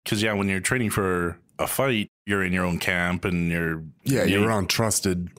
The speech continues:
Speaker 2: people. You
Speaker 1: Yeah.
Speaker 2: know, these guys you don't trust, and, you know, they're all potential rivals, right? So
Speaker 1: Yeah.
Speaker 2: as the fights happen, though, it's pretty clear, you know, like, things are established. I mean, you know, people that are knocked out of the tournament, it's,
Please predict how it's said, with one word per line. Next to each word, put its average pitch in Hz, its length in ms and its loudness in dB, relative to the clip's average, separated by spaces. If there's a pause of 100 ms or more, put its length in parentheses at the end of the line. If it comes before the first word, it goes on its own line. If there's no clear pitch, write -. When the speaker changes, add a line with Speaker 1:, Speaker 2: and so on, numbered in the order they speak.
Speaker 2:
people. 85 520 0
You 101 140 0
Speaker 1:
Yeah. 87 100 4
Speaker 2:
know, 87 80 2
these 98 160 2
guys 98 260 0
you 101 60 2
don't 104 200 0
trust, 80 440 -2
and, 82 300 0
you 85 80 0
know, 82 100 0
they're 85 160 2
all 92 180 0 (100)
potential 92 520 0
rivals, 82 520 0
right? 87 280 -2
So 82 360 -2 (260)
Speaker 1:
Yeah. 127 80 2
Speaker 2:
as 127 100 0
the 127 80 0
fights 131 400 0
happen, 90 440 0
though, 73 360 -4 (180)
it's 92 160 -4
pretty 117 300 0
clear, 104 520 0
you 98 120 2
know, 90 120 2
like, 87 180 -2
things 113 260 0
are 95 100 2
established. 92 760 0
I 82 40 0
mean, 82 320 -2 (200)
you 90 80 -2
know, 95 80 0
people 107 220 0
that 104 120 2
are 92 80 2
knocked 92 360 0
out 98 180 2
of 92 80 0
the 95 80 0
tournament, 92 720 -2
it's, - 600 -2